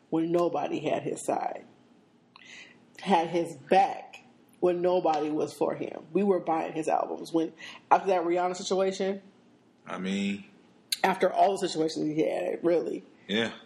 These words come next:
Speaker 1: We've been, we've been de-, riding for him, and he's gonna disrespect us like that. I don't like that.
Speaker 2: That's a sticky situation by him,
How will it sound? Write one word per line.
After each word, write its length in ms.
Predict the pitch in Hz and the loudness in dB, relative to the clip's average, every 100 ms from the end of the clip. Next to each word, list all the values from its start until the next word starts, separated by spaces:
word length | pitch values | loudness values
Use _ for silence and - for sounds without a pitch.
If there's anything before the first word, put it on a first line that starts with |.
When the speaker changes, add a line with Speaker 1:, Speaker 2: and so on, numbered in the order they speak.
| - | -4
Speaker 1:
We've 140 | 170 170 | 0 2
been, 200 | 165 156 | 0 0
we've 140 | 180 | 2
been 160 | 175 156 | 2 2
de-, 220 | 165 143 | 0 0
riding 460 | 156 165 175 170 156 | 2 4 4 2 -2
for 140 | 156 156 | -4 -2
him, 320 | 147 147 147 | -2 -4 -4
and 280 | 156 151 156 - - | -4 -4 -8 -12 -2
he's 160 | 170 | 0
gonna 140 | 160 156 | 0 -2
disrespect 420 | 156 - 151 - | -4 -2 -2 -2
us 160 | - | -4
like 200 | 165 - | -4 -4
that. 260 | - - - | -2 -4 -4
I 60 | - | -2
don't 160 | 175 196 | 0 0
like 200 | 202 - | -2 -2
that. 200 | 143 - - - - - - - - - - - - - - | -6 -8 -16 -10 -10 -10 -14 -12 -12 -12 -14 -16 -20 -20 -12
Speaker 2:
That's 300 | 85 101 101 | 0 0 0
a 80 | 98 | -2
sticky 320 | - 107 104 | -2 -2 -2
situation 640 | 107 113 110 113 120 117 104 | -2 0 0 0 0 0 -2
by 220 | 104 104 | 0 0
him, 300 | 117 110 | 0 0